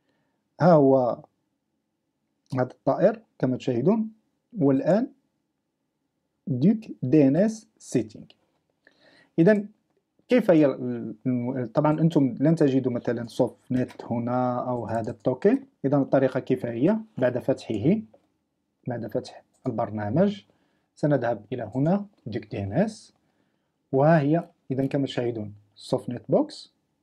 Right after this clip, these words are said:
أنتم الاسم اللي اخترتموه. هنا سيعطيكم الدومين والتوكن. إذن كيف؟ سنقوم بفتح كما قلنا هذا هكذا، تصلون بضغطة زر يمين دوك دي ان اس سيتينغ. هنا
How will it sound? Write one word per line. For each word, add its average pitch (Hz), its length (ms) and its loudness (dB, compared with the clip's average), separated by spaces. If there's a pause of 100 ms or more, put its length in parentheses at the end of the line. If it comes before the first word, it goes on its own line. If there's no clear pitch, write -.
(180)
أنتم 143 240 -2
الاسم 135 360 -6
اللي 120 100 -6
اخترتموه. 135 640 -4 (360)
هنا 202 220 2
سيعطيكم 180 600 0 (800)
الدومين 156 580 2 (100)
والتوكن. 190 580 0 (360)
إذن 135 240 2
كيف؟ 214 380 4 (480)
سنقوم 120 500 -4 (120)
بفتح 120 440 -6 (560)
كما 113 180 -6
قلنا 104 340 -8 (180)
هذا 113 420 -2 (440)
هكذا، 113 520 -4 (600)
تصلون 127 420 -2
بضغطة 113 420 -6 (140)
زر 113 500 -6 (140)
يمين 135 640 0
دوك - 200 -10
دي 120 120 -4
ان 113 80 -6
اس - 220 -14
سيتينغ. 208 360 -2 (520)
هنا 220 340 2